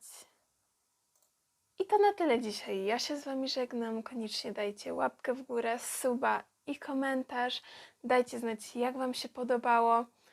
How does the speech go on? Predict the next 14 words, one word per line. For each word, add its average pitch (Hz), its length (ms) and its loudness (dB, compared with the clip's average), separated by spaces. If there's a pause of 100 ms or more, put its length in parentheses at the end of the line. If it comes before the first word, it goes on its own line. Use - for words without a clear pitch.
(280)
I 269 80 -2
widzimy 240 400 -2
się 208 300 -2
za - 280 6
tydzień 233 440 -2
w - 40 -20
filmiku 233 680 -4
makijażowym 269 880 -2 (360)
i 302 100 2
za 311 120 4
dwa 269 200 -2
tygodnie 240 520 2
w 240 100 -14
piątek 233 600 -4